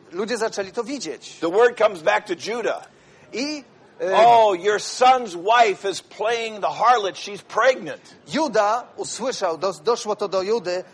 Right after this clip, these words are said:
Speaker 1: usłyszał, że, e, jego, e, żona jego syna, e, stała się nierządnicą.
Speaker 2: What about our family name? She's, oh, she's
Speaker 1: Ona zniesławiła
Speaker 2: terrible,
Speaker 1: imię naszej
Speaker 2: terrible,
Speaker 1: rodziny.
Speaker 2: sinful.
Speaker 1: To jest po prostu grzeszne,
Speaker 2: We bring her
Speaker 1: obrzydliwe.
Speaker 2: here so we can stone her to death.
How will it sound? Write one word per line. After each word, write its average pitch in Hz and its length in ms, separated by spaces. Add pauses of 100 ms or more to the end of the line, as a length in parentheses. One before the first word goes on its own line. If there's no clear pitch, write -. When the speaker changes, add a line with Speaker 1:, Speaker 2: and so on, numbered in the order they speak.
(100)
Speaker 1:
usłyszał, 220 540
że, 190 300 (260)
e, 165 100 (320)
jego, 196 540 (520)
e, 156 60
żona 240 320
jego 202 220
syna, 233 480 (580)
e, 190 40
stała 226 320
się 214 140
nierządnicą. 214 580
Speaker 2:
What 202 200
about 196 160
our 170 140
family 165 440
name? 139 420
She's, 175 240 (200)
oh, 180 280
she's - 300 (340)
Speaker 1:
Ona 226 260
zniesławiła 214 1160
Speaker 2:
terrible, 285 260
Speaker 1:
imię 240 120
naszej 214 280
Speaker 2:
terrible, 214 240
Speaker 1:
rodziny. 175 340 (100)
Speaker 2:
sinful. 143 360 (240)
Speaker 1:
To 170 60
jest 165 120
po 190 120
prostu 233 360
grzeszne, 214 520
Speaker 2:
We 233 80
bring 196 260
her 202 80
Speaker 1:
obrzydliwe. 180 220
Speaker 2:
here - 20
so 170 160
we 165 100
can 143 180
stone 175 440
her 117 140
to 117 120
death. 95 280